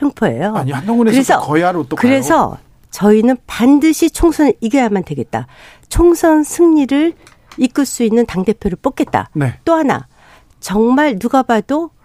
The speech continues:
Speaker 1: 스-, 사리사욕 없이 공정한 공천을 할 수 있는
Speaker 2: 네.
Speaker 1: 이런 사람이 당대표가 되면 좋겠다. 그런 대상 중에 한 분으로 거론되는 것도 사실입니다.
Speaker 2: 근데 그러면 그게 한동훈 법무부 장관이 적임자라고 보십니까?
Speaker 1: 아니, 저는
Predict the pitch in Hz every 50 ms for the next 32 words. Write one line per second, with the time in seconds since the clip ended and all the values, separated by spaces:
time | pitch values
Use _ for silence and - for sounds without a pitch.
0 | _ _ _ _ _ _ _ _ _ _ _ _ - - - - - - _ _
1 | - - - - - 359 359 359 - - 311 311 269 226 208 185 _ - - 277
2 | 294 277 _ _ - - 254 269 285 269 320 302 277 285 269 262 - - - 220
3 | 247 240 - - 285 262 247 247 247 302 277 - - - _ _ 247 277 311 262
4 | 170 123 117 - 147 170 190 185 233 247 277 262 247 - 233 208 196 196 220 220
5 | - - 190 190 208 - - 196 185 185 180 - _ - 185 190 _ - 170 180
6 | 170 - - - - 185 - - 107 85 - _ - - - - - _ _ _
7 | - - 226 226 233 247 262 247 - 175 190 - - 202 185 - 185 185 202 185
8 | 233 262 247 269 247 190 185 196 190 - - 175 185 196 185 175 160 160 156 151
9 | 156 - - 247 247 - 302 302 - - - 180 165 143 131 - - - 202 156
10 | - 147 190 208 196 185 165 139 123 - - 156 170 156 220 214 180 123 180 208
11 | 208 233 220 220 208 180 135 135 156 156 160 147 151 147 131 135 151 143 143 151
12 | 151 - - 117 120 170 180 165 165 139 135 120 101 123 127 - 147 135 120 -
13 | 147 - _ _ _ _ _ _ 233 233 208 202 - - 214 220 220 208 196